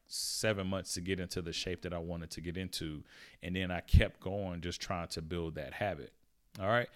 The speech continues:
Change is hard. Trust me. I've been stuck before. I have been tired of struggling at many times in my life on different topics.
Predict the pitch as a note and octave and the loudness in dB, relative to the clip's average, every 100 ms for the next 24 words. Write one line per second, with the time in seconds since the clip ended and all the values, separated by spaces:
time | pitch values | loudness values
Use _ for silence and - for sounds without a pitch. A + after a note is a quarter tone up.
0 | - - - - - C3+ D3 D3 A#2+ G#2 | -20 -20 -20 -2 4 6 4 0 -2 4
1 | B2+ A#2 D2 - - - - A#2+ - D#2 | 6 6 4 -2 -16 0 4 4 2 -6
2 | - - - _ - A2+ G#2+ A2 G#2 - | -14 -20 -20 _ 2 2 2 0 0 2
3 | - A2 - F#2 F#2+ E2 - - _ _ | 2 2 0 -4 -4 -4 -8 -16 _ _
4 | _ - - G2 G#2 G#2+ F#2+ G#2 G2+ F#2+ | _ -20 -4 0 2 0 0 0 0 -2
5 | F2 - - A2 A2+ G#2+ G#2 G2 - A#2+ | -8 -4 0 2 4 4 2 -2 -2 2
6 | G#2+ F#2+ F#2+ F#2 F2 E2+ F2 G#2+ A2 G#2 | 4 2 -2 -4 -4 -4 -2 -2 -4 -6
7 | - G#2+ G#2 F#2 F#2 F#2 F2+ F#2 F2+ - | -4 -2 -2 -4 -4 -4 0 0 -2 -6
8 | - F#2 F2 E2 F2+ F#2 G2 F2 - G2 | -8 -6 -4 -6 -4 -4 -4 -6 -2 -2
9 | F2+ D#2+ - - | -4 -10 -8 -10